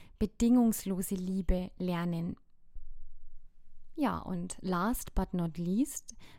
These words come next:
das Quadrat zwischen Pluto und Mars. Hier geht's um Aggression und Machtkampf.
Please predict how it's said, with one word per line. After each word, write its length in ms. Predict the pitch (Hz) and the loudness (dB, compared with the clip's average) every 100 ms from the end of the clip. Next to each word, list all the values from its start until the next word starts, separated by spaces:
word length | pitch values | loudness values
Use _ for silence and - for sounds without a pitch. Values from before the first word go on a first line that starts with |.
| - | -4
das 180 | 185 - | -4 -4
Quadrat 680 | 214 - 170 165 190 240 - | -6 -4 -2 0 0 -2 -8
zwischen 460 | - 247 247 - 254 | -8 -4 -2 0 0
Pluto 580 | - 196 190 - 202 196 | 0 0 -2 -4 -4 -4
und 280 | 208 196 190 | -2 -2 -2
Mars. 720 | 180 170 165 - - - - - - - - - | 0 0 -2 -6 -8 -12 -14 -18 -20 -20 -20 -4
Hier 300 | 226 254 254 | 4 6 6
geht's 400 | 220 226 - - | 2 0 0 -4
um 360 | 196 190 190 - | -2 0 0 -2
Aggression 840 | - 226 226 233 - 202 196 196 - | -4 -2 -2 -2 -2 -2 0 0 0
und 240 | 196 - | -4 -2
Machtkampf. 880 | 175 175 - - - - - - | -2 -4 -6 -10 -10 -10 -10 -12